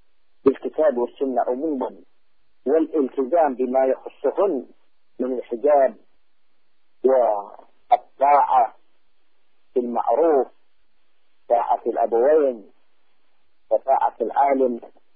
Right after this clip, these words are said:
الناصح في شرع الله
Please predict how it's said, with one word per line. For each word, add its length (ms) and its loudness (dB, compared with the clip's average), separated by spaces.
الناصح 800 0
في 160 0
شرع 300 0
الله 520 0